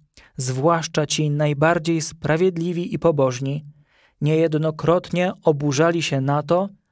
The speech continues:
że tak często przestawał on w towarzystwie najbardziej podejrzanych i niegodziwych przedstawicieli społeczeństwa.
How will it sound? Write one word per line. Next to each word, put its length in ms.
że 200
tak 380
często 440
przestawał 840
on 260
w 120
towarzystwie 720
najbardziej 680
podejrzanych 920
i 60
niegodziwych 800
przedstawicieli 800
społeczeństwa. 880